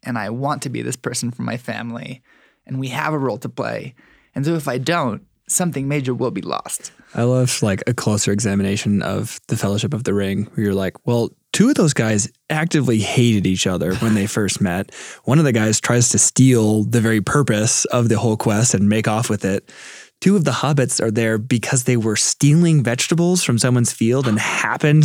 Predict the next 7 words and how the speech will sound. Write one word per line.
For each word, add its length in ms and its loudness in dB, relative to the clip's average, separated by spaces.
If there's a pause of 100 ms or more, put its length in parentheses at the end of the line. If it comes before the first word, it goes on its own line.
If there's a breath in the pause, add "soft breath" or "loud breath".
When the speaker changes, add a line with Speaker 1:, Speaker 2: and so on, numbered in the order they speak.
(140)
Speaker 2:
to 100 2
get 220 2 (340)
literally 680 4
ran 340 2
into." 580 4
Speaker 1:
<laughs> 380 -14
Oh, 240 -2